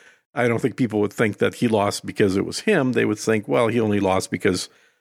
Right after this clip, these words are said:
i-, he, he was doing it through a third party." So the solution, I think, is simple, and that is just simply to not run a, um, a, a presidential ticket on the G O P. Now, will they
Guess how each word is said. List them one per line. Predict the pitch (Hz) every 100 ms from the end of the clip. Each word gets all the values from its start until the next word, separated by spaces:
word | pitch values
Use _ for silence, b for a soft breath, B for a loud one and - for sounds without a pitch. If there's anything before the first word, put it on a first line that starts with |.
| b _
i-, | - -
he, | 113 120 104 107
he | 120
was | 101
doing | 104 104
it | 101 92 -
through | - 123 110
a | 95
third | - 95 92 -
party." | - 95 98 110 - B B B
So | - 147 135
the | 127
solution, | 127 135 214 269 -
I | 131
think, | 123 120
is | 127
simple, | - 139 123 123
and | 110
that | 110 107
is | 104 -
just | 113
simply | - 104 110 104
to | -
not | 104 98
run | 98 104 101 98 b b b b _ -
a, | 101 95 92 92 -
um, | 92 92 95 90 98 123 _ _ _ _ _ _ _ -
a, | 101
a | 95
presidential | 101 120 104 107 107 - 90
ticket | - 107 101
on | 95 92
the | 92 92
G | - 110
O | 92
P. | - 98 - B B B -
Now, | 123 107
will | 104 123
they | 120 110 101